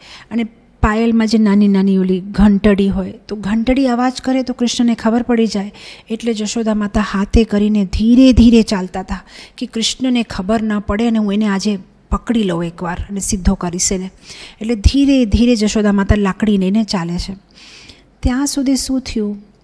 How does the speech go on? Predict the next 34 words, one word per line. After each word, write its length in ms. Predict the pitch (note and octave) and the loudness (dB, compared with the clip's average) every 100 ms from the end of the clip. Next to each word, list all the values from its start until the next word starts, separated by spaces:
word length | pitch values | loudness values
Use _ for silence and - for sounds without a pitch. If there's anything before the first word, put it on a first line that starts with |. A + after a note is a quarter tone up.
| - - | -12 -6
કૃષ્ણ 360 | A#3 - - | -4 -2 -2
પહોંચી 320 | B3 A3 - | 0 0 -2
ગયા 160 | A3 G3 | -2 -2
હતા 140 | G3 | -2
સ્ટોર 360 | A#3 - A3+ G3 | -4 -2 -2 0
રૂમની 300 | G3+ G3 F#3+ | -2 -2 -4
અંદર 240 | F#3 F3+ - - _ - - - | -6 -8 -8 -8 _ -20 -20 -16
અને 120 | G3 G3+ | -10 -8
ત્યાં 300 | - G#3 A#3 | -4 -4 -4
ઘણા 280 | F#3+ A#3 | -6 0
બધા 260 | C#4+ C4 A#3 | 4 4 2
માટલાઓમાં 580 | A3 G3 G#3 G3 F#3+ F#3+ | -2 -6 -4 -4 -2 -4
માખણ 340 | F#3+ - G#3 | -6 -6 -6
મૂકેલું 400 | F#3 F3+ F#3+ F#3 | -6 -6 -6 -6
છે 200 | - G3 - - - - | -6 -8 -10 -20 -14 -6
અને 120 | G#3+ | -4
ત્યાં 180 | A3+ A3 | -2 -2
નાની 360 | G#3 G#3 A#3+ | 0 2 4
બે 200 | G#3 G#3+ | 4 2
ત્રણ 280 | G#3 A3 G#3 | 4 2 2
બારીઓ 500 | F#3 F3 F#3+ A3+ F#3 | 2 -2 -2 -2 -4
છે 220 | F#3 G#3 G#3 _ - | -4 -8 -10 _ -20
અને 360 | - - - G#3 | -20 -18 -10 -8
કૃષ્ણને 520 | - A3 - C4+ C4 | -4 -4 -2 -2 2
થાય 240 | C4 A#3+ | 2 0
છે 120 | A#3+ | -4
કે 120 | B3 B3 G3+ - _ - | -4 -4 -6 -16 _ -6
મને 420 | G3 G3 A3 C4 | -2 2 2 2
જે 140 | B3 C#4 | 2 2
મૂકીને 500 | A#3+ A3 C4+ C4 B3 | 2 0 0 2 2
મા 240 | G#3+ G#3+ | 0 -2
દૂધ 300 | G3 G#3 A3+ | 0 2 2
બચાવવા 460 | G3 G3+ A3+ G3+ F#3+ | 2 2 2 0 -2
ગઈ 360 | F3+ E3+ F3 | -4 -8 -8